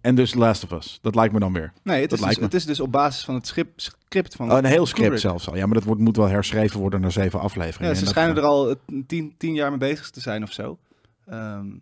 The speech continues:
Speaker 2: ja, ik weet niet. Ik vind Kubrick heel vet. Ik vind Spielberg heel vet. Ik vind, eh, Napoleon heel vet. Echt een van mijn, eh, favorieten.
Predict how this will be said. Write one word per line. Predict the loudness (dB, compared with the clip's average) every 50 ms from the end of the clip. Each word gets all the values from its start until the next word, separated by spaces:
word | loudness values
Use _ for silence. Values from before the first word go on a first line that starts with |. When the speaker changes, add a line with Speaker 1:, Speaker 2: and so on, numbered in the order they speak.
| -20 _ _
Speaker 2:
ja, | -14 -12 -12 -12
ik | -12 -12
weet | -12 -12
niet. | -12 -12 -14
Ik | -12
vind | -12 -12 -10
Kubrick | -8 -8 -8 -8 -8 -8
heel | -8 -8
vet. | -8 -8 -8 -8 -8 -10
Ik | -14 -12
vind | -12 -12 -10
Spielberg | -8 -8 -8 -8 -6 -8 -8
heel | -8 -8
vet. | -8 -8 -10 -10
Ik | -12 -12 -8
vind, | -6 -6 -6 -6 -8
eh, | -8 -8 -6
Napoleon | -6 -4 -2 -2 -2 -2 -2 -4 -4 -4
heel | -6 -6
vet. | -6 -6 -8 -8 -8 -10
Echt | -14 -16 -16 -14 -12
een | -10 -10 -8
van | -8 -6 -6
mijn, | -6 -6 -6 -8 -8
eh, | -10 -10 -10 -12 -12 -14
favorieten. | -18 -14 -6 -4 -4 -2 -2 -4 -6 -6 -6 -8 -10 -14 -14